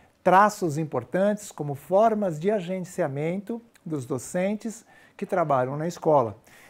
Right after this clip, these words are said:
E é a partir das teorias curriculares pós-críticas que esses princípios curriculares se estabelecem. Então, professores e professoras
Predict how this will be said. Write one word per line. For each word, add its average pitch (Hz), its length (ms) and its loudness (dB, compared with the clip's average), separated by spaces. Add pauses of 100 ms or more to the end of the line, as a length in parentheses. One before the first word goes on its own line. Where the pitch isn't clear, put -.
(120)
E 214 320 8
é 175 160 2
a 175 60 6
partir 202 640 2
das 165 240 -2
teorias 175 380 0
curriculares 131 580 -4
pós-críticas 208 1040 0 (240)
que 220 80 -2
esses 180 340 0
princípios 220 720 -4
curriculares 180 800 -2
se - 120 -14
estabelecem. 180 800 0 (380)
Então, 147 340 0 (360)
professores 180 600 2
e 160 60 2
professoras 143 840 0